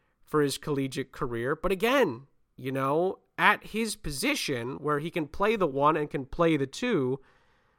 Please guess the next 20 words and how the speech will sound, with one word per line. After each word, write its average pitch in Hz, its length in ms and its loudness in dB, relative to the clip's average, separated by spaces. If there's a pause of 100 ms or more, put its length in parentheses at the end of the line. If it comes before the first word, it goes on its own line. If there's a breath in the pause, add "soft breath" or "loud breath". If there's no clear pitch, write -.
(260)
he 196 120 2
had 247 80 10
a 226 40 4
tremendous 220 480 6
season. - 440 2 (380)
Twenty-one 214 500 8
points, 220 640 4 (340)
eight 185 220 2
point 208 300 4
three 202 220 2
rebounds, 180 560 4
and 175 80 2
nine 175 220 4
point 180 260 2
two 175 180 0
assists. 175 420 2
It 139 40 -4
was 151 140 2
on 185 120 8
a 156 200 6